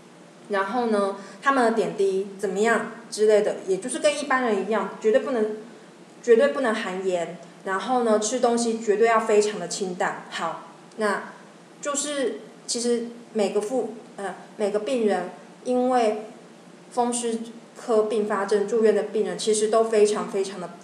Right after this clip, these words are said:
复杂，然后一照顾不好的话，他们就跟玻璃娃娃一样，一下子就会并发重症啊，还是什么样的一个问题。但是大家不要担心，其实虽然舒虫医师讲得这么可怕，但是现在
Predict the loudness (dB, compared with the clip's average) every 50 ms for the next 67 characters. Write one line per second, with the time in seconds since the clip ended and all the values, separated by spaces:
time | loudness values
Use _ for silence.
0 | -18 -8 -4 -4 -4 -4 -4 -10 -12 -12 -12 -12 -10 -10 -8 -2 0 0 0 0
1 | -2 0 2 2 2 2 2 2 2 0 -2 0 -4 -4 -4 -2 0 -2 -2 0
2 | 0 -2 0 2 2 2 2 2 0 0 0 2 2 2 2 0 -2 -2 -2 -2
3 | 0 0 -2 -2 -4 -6 -6 -4 -4 -4 -4 -6 -12 -18 -20 -20 -20 -20 -20 -20
4 | -20 -20 -20 -12 -6 -4 0 0 0 0 0 0 0 0 0 0 4 4 4 6
5 | 6 4 2 0 -2 -2 -2 -2 -2 0 0 -2 -2 -2 -2 0 -2 -2 -2 -4
6 | -4 -2 -2 -2 -2 -2 -6 -10 -10 -10 -12 -12 -12 -10 -8 -8 -4 -2 -2 -2
7 | -2 -4 -4 -6 -8 -6 -6 -4 -4 -2 -4 -4 -4 -6 -4 -4 -6 -6 -10 -18
8 | -20 -20 -20 -20 -20 -20 -20 -20 -20 -20 -20 -20 -20 -20 -20 -20 -20 -20 -20 -20
9 | -20 -20 -20 -14 -2 2 2 2 2 0 -4 -10 -10 -6 -6 -4 -4 -4 -6 -4
10 | -2 -2 0 -2 0 0 -2 -2 0 -2 -4 -2 -2 -4 -2 -2 -2 -4 -4 -4
11 | -4 -6 -6 -12 -16 -10 -2 0 0 0 0 -2 -4 -4 -4 -2 0 0 -2 -2
12 | -4 -6 -6 -8 -6 -4 -2 -2 -2 -4 -6 -12 -12 -12 -10 -8 -6 -2 -2 -2
13 | -2 -2 -4 -4 -2 -2 -2 -2 -2 -2 -2 -4